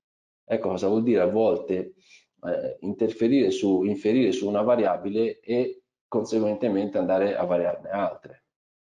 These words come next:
Parliamo per esempio di vitamine, dopo lo vedremo, magari ci sono delle, delle vitamine o dei minerali che vanno in competenza con altri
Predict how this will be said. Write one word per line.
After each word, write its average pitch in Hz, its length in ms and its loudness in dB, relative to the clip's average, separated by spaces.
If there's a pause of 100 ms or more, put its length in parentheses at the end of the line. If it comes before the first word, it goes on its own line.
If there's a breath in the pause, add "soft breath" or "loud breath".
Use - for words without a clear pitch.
(300)
Parliamo 98 320 0
per 92 80 0
esempio 92 300 -2
di 90 100 -4
vitamine, 90 680 -2 (920)
dopo 95 280 -2
lo 90 100 0
vedremo, 104 520 0
magari 95 380 2
ci - 60 -10
sono 92 160 -2
delle, 90 280 0
delle 90 220 -2
vitamine 90 400 -2
o - 20 -2
dei 85 120 0
minerali 101 500 0
che 80 80 -8
vanno 95 220 0
in 80 60 -6
competenza 87 540 -4
con 95 120 -6
altri - 460 -2